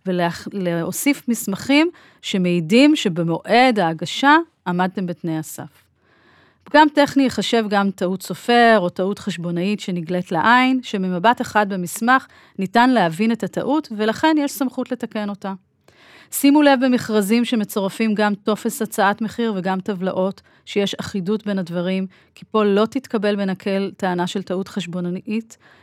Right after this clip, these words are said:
ועלולים בהחלט לראות בזה פגם מהותי, מאחר וקיים חשש למרחב תמרון. חוזרת ואומרת, תקינות של ערבות בנקאית חשובה במעלה. נכון שיש מגמת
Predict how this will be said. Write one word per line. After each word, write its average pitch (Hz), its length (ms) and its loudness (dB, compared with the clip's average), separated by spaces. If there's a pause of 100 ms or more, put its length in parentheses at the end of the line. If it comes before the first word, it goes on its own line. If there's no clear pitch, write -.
(120)
ועלולים 190 520 4
בהחלט 208 460 0
לראות 202 320 -2
בזה 196 280 -6
פגם 190 300 -2
מהותי, 208 480 -2 (320)
מאחר 247 460 6
וקיים 202 360 0
חשש 233 540 0
למרחב 170 500 -6
תמרון. 156 440 -8 (840)
חוזרת 220 520 2
ואומרת, 214 440 2
תקינות 202 380 -4
של 208 160 -2
ערבות 185 320 -4
בנקאית 208 760 -4
חשובה 185 560 0
במעלה. 165 540 -4 (720)
נכון 247 580 6
שיש 190 640 -2
מגמת 185 680 -2